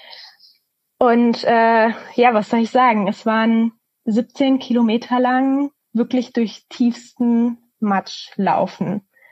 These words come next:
Das war am Anfang vielleicht auch noch ganz lustig. Äh, es war ein bisschen anstrengend, weil es am Anfang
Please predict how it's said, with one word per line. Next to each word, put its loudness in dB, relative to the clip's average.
Das -4
war 2
am 0
Anfang -2
vielleicht -4
auch -6
noch -6
ganz -4
lustig. -2
Äh, 0
es -2
war 0
ein 2
bisschen -2
anstrengend, 0
weil 2
es -4
am -2
Anfang 0